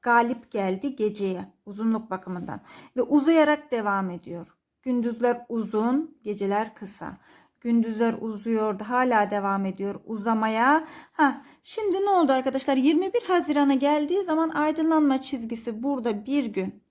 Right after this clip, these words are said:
Evet, şu tarihte, şu noktaya geldiği zaman artık geri dönecek. Yirmi bir Haziran arkadaşlar, kuzeyde en uzun gündüz yaşanır. Yirmi birde en uzun gündüz.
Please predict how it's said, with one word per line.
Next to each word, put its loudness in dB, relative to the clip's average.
Evet, -8
şu -6
tarihte, 2
şu -6
noktaya 0
geldiği 2
zaman 0
artık 0
geri -4
dönecek. -8
Yirmi 4
bir 2
Haziran 0
arkadaşlar, -6
kuzeyde 0
en -2
uzun -2
gündüz 0
yaşanır. -10
Yirmi -6
birde -12
en 0
uzun -12
gündüz. -6